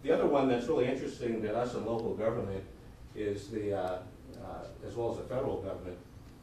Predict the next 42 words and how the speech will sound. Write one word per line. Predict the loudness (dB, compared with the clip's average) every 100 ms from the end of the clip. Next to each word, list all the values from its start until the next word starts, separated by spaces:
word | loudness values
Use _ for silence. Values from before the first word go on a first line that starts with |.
| -12
is | -6 -2
the | 0
aging | 0 -2
population. | 0 0 0 -2 -2 -4 -8 -16 -18 -18 -18 -12
And | -6
certainly | 0 2 2
with | 2
these | 2 2
advance, | 0 0 0 -2 -4 -10 -14 -16 -12 -4
I |
guess | -2 -2
the | -2
advances | -2 0 0 -4
in | -4
medical | -2 -2 -4 -8 -12 -14 -12 -6
technology, | -2 0 2 0 -2 -4 -6 -12 -18 -6
folks | 0 0 0
will |
be | -2
living | 0 0 0 0
longer. | -2 -2 -6 -12 -16 -18 -16
And | -12
so | -4 0
what | 2
does | 2
that | 2 0
mean | 0 -2
in | -2
terms | -2 -4 -4
of | -2
the |
way | 0
that | 0 -2
we | -6
develop | -6 -4 -4 -4
parks, | -2 -2 -2 -8 -16 -18 -16 -6
we | -6
develop | 0 0 0 0
our | -2
infrastructure | -4 -6 -8 -4 -4 -4 -6
and | -8
communities? | -8 -6 -4 -4 -6 -8